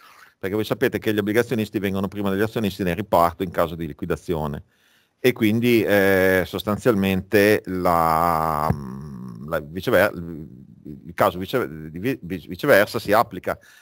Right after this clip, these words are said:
quindi qualsiasi cosa che il management fa a favore di un azionista piuttosto che di un obbligazionista fa felici la categoria degli azionisti, che è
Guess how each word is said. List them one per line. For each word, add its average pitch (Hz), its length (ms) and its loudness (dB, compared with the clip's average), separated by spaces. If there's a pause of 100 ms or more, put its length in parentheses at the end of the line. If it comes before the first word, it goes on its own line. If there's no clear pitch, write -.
(140)
quindi 107 180 -8
qualsiasi 101 320 -8
cosa 101 300 2
che 107 360 0
il 92 100 -8
management 98 440 -2
fa 113 120 2
a 98 40 2
favore 101 300 -2
di 92 60 -6
un 92 80 -4
azionista 104 460 -6
piuttosto 98 340 -6
che 98 60 -2
di 95 60 -4
un 104 60 0
obbligazionista 120 880 0
fa - 380 -8
felici 101 380 -2
la 107 100 4
categoria 95 480 -4
degli 107 160 0
azionisti, 85 640 -2
che 104 300 6
è - 100 0